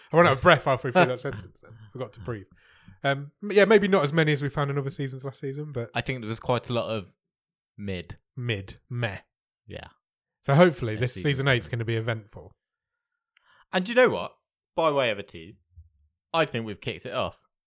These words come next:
Speaker 2: with an eventful movie.
Speaker 1: You could call this movie
Speaker 2: I don't,
Speaker 1: eventful,
Speaker 2: I don't,
Speaker 1: for sure.
Speaker 2: I, I will leave it there and we'll see what we thought of it on Thursday.
Speaker 1: On Thursday.
Speaker 2: Uh, but come back on Thursday to this very feed as we talk about The Cleanse.
Speaker 1: We do.
Speaker 2: Starring some very familiar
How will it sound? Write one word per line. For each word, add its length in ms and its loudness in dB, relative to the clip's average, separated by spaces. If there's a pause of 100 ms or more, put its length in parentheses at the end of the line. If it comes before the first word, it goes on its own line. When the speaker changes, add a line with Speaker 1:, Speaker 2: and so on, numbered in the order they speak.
(120)
Speaker 2:
with 380 -4 (340)
an 160 -4
eventful 480 -4
movie. 420 -4
Speaker 1:
You 100 0
could 220 -8
call 320 2 (220)
this 180 -6
movie 220 -2
Speaker 2:
I 60 2
don't, 120 6
Speaker 1:
eventful, 220 -2
Speaker 2:
I 60 0
don't, 240 2
Speaker 1:
for 40 -12
sure. 260 -6 (100)
Speaker 2:
I, 160 -2 (220)
I 180 -4
will 160 0
leave 300 0
it 100 -4
there 360 -2
and 220 -12
we'll 160 -10
see 200 -12
what 160 -8
we 60 -10
thought 260 -6
of 80 -10
it 160 -10 (460)
on 160 -10
Thursday. 420 -6
Speaker 1:
On 100 -14
Thursday. 440 -12
Speaker 2:
Uh, 220 -10
but 220 -10 (160)
come 200 -6
back 200 -4
on 120 -10
Thursday 380 -10
to 100 -18
this 140 -16
very 240 -10
feed 380 -20
as 120 -16
we 140 -14
talk 220 -14
about 280 -14
The 60 -10
Cleanse. 720 -14 (160)
Speaker 1:
We 100 -12
do. 240 -8 (760)
Speaker 2:
Starring 380 6
some 180 -2
very 420 2
familiar 760 -2